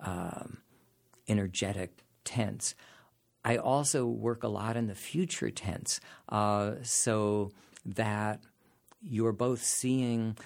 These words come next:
well, a-, and, and it was in the passage that I, I just read too, right? You're both seeing Anita Berber here,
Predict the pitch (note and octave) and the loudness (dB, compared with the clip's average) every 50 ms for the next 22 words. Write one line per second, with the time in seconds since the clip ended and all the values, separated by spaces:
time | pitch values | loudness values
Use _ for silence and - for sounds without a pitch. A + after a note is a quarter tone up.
0 | - - G3+ G3+ E3+ C3+ - - C3 B2+ A2 - B2+ A#2+ A2+ A2+ A2 A2+ - - | 0 4 6 6 6 4 2 0 -2 -4 -2 0 0 2 2 2 0 -2 0 0
1 | A2+ A2 G#2+ G#2+ A2 G2+ A#2+ A2+ A2+ G#2+ - A2+ G#2+ G#2 G#2+ - G#2+ G2 - - | 0 2 2 2 0 0 2 2 0 0 0 -2 -2 -2 0 -2 -2 -2 -2 -2
2 | A2 G#2 G2+ G#2 G2+ - - - G2+ G2 G2 - A2 - - - - A2 A2 A2 | -2 -2 -2 -2 -4 -6 -6 -6 -6 -4 -4 -4 -4 -4 -4 -4 -2 -2 0 0
3 | G2 - G2 - - A#2+ A2 F#2+ G2+ G2+ G#2 G#2+ G#2 - A#2 A2+ G#2+ G#2+ A2 A2+ | -2 -4 -6 -4 -2 0 0 0 0 -2 -2 -2 -4 -2 0 0 0 0 -2 -6
4 | A2 - - B2 A#2+ A2+ - - - - - B2+ B2+ C3 B2+ A#2+ A#2 A2+ A2+ A2 | -2 2 2 2 4 2 2 0 0 2 2 4 4 4 4 2 2 2 2 0
5 | G#2+ - - - - - - _ - A2+ A2 G#2+ G#2+ G#2+ A2 G2 - G#2+ G#2+ G#2+ | -2 -4 -8 -16 -20 -20 -12 _ 2 4 4 4 4 4 2 2 0 0 0 0
6 | G#2 G2 A2 G#2+ G2 G2+ - - - - D#3+ D3 A#2 G2 G2+ G#2 G#2 G#2 | 0 2 0 0 0 -2 -4 -6 -2 0 2 2 2 0 0 -2 -4 -6